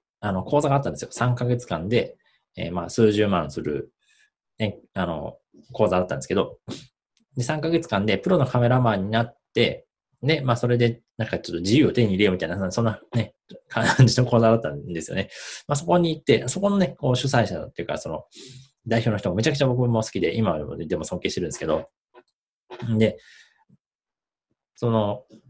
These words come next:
会社員の、こう、薬局の薬剤師の傍ら、土日で出張カメラマンっていう、やる生活を一年ぐらいね、続けました。で、一年ぐらい続けて、で、まあ、出張カメラマンも、なんかその、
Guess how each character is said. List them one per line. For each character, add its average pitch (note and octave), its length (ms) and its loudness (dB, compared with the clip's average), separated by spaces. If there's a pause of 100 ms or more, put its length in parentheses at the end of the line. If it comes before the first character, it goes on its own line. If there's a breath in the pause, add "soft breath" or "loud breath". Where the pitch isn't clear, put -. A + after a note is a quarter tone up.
会 C3+ 140 2
社 A#2+ 100 2
員 F2+ 120 -4
の、 G2 200 -2
こ - 160 -4
う、 G2 60 0
薬 F#2+ 180 0
局 G2+ 420 0
の F#2+ 100 0
薬 A2+ 180 0
剤 D3+ 140 6
師 - 160 -6
の - 180 -10
傍 A#2+ 260 4
ら、 G2+ 120 0
土 A#2 100 2
日 D3 240 0
で B2 240 0
出 - 240 -12
張 A2+ 140 2
カ G#2+ 140 -2
メ G#2+ 80 2
ラ G2 100 0
マ D#2 120 -2
ン D2 40 -10
っ C#2+ 60 -14
て D2 100 -8
い C#2 300 -8
う、 A2+ 40 -4
や A#2 120 4
る A2+ 120 2
生 G#2+ 200 2
活 G2 220 0
を F#2 40 2
一 A2+ 300 -2
年 G3 180 4
ぐ G#3 80 2
ら E2 80 0
い - 40 -10
ね、 C#2+ 80 -12
続 F#2 240 -6
け F2+ 80 -6
ま E2 120 -6
し - 40 -8
た。 - 120 -18 (1200)
で、 B2+ 120 4
一 C3+ 160 -2
年 C#3+ 100 2
ぐ D3+ 60 2
ら G#2 80 2
い F2+ 60 -2
続 F2 200 -6
け - 120 -6
て、 F2 280 -2 (680 loud breath)
で、 C#3 60 -4
ま C3 80 2
あ、 - 20 0
出 - 200 -4
張 F#3 160 2
カ G3+ 120 2
メ G#3+ 100 2
ラ G#3 80 2
マ A#2 120 0
ン D#2+ 100 -4
も、 D#2 200 -12 (680)
な - 120 -2
ん - 20 -2
か - 100 -4
そ - 120 -8
の、 D#2+ 240 -8